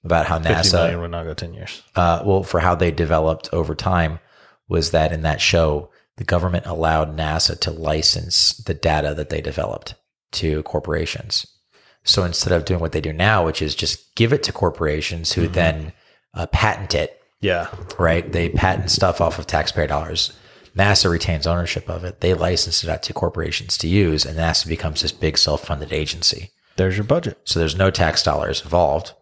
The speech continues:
Speaker 1: for it
Speaker 2: Mm-hmm.
Speaker 1: after a point. nasa's just, we just, we keep creating and we benefit from the rewards of that. And
Speaker 2: So I don't think it, I think it needs to be something other than nasa. It needs to be a new acronym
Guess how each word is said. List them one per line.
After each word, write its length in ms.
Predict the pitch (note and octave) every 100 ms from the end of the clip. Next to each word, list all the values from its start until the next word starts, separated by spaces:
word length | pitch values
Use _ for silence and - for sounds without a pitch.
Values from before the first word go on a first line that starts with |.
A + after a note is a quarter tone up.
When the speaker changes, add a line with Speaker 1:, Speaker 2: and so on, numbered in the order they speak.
| -
Speaker 1:
for 260 | - G#2+
it 140 | G#2 -
Speaker 2:
Mm-hmm. 80 | D#2+
Speaker 1:
after 260 | D2+ -
a 40 | D2
point. 320 | - E2 -
nasa's 360 | E2+ D#2 E2+ D#2
just, 360 | D#2 - - _ -
we 80 | F2
just, 300 | E2+ E2 -
we 300 | F2+ F2 F2 _
keep 180 | - G#2+
creating 600 | - G2+ F#2+ A2 B2 A#2+
and 220 | F#2 E2+
we 500 | E2 F2 F2+ F2+ F2+ _ _ _
benefit 680 | G2+ F2+ F2+ F#2 G2+ - _
from 180 | - F2+
the 80 | E2
rewards 440 | E2 E2 F#2+ F#2+
of 80 | G#2+
that. 280 | A2 A2+ - _
And 480 | - E2+ D#2+ D#2 E2 - - -
Speaker 2:
So 180 | - A2
I 40 | B2
don't 120 | B2
think 160 | B2
it, 60 | A2+
I 120 | G#2+
think 200 | - B2+
it 40 | A2
needs 180 | A2+
to 60 | G2
be 80 | F#2+
something 360 | - G2 F#2+ F2
other 280 | F2 F2
than 200 | E2 E2
nasa. 360 | F2+ F2+ - - - - _ _ _ _ -
It 60 |
needs 140 | A2 G2
to 60 |
be 100 | G2+
a 60 | F2+
new 280 | F2+ G2 F#2+
acronym 560 | F2+ - E2+ F2+ F#2+